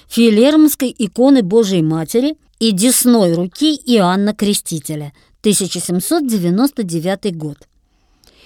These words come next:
Иерусалимской, сорок восьмой год, Ярославской Смоленской,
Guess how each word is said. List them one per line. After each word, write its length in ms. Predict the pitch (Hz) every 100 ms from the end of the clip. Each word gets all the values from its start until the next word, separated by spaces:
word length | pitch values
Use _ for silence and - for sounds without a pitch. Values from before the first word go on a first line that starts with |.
| _ _
Иерусалимской, 1080 | 262 262 247 240 - 202 185 214 - 277 285
сорок 380 | - 254 240 233
восьмой 400 | 226 240 247 254
год, 280 | 220 240 - _ _ _
Ярославской 800 | 180 226 247 254 285 294 - 247
Смоленской, 800 | - 208 208 175 170 - 214 233